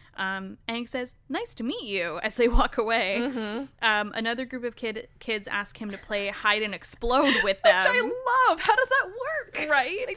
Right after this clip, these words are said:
Speaker 2: never explain it.
Speaker 1: So good. Um, Aang gets back to the cave super late, and the rest of the gang was, like, worried sick about where he was.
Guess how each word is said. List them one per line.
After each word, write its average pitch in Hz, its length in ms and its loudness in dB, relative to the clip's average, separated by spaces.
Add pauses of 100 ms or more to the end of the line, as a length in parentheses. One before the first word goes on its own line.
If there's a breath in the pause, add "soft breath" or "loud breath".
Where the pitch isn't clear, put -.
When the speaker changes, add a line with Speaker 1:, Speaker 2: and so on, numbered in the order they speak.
Speaker 2:
never 480 240 -2
explain 214 520 -10
it. - 280 -14
Speaker 1:
So 226 340 0
good. 190 480 -6 (600 soft breath)
Um, 220 420 0
Aang 226 160 -6
gets 269 200 -8
back 226 240 -6
to - 100 -16
the 233 80 -8
cave 214 340 -8
super 220 340 -8
late, 185 300 -6
and 202 120 -8
the 202 40 -6
rest 208 220 -6
of 226 40 -12
the 220 80 -6
gang 196 340 -6
was, 190 180 -10
like, 180 180 -6
worried 190 400 -6
sick - 420 -4
about - 200 -10
where 180 160 -6
he 175 120 -12
was. 180 460 -8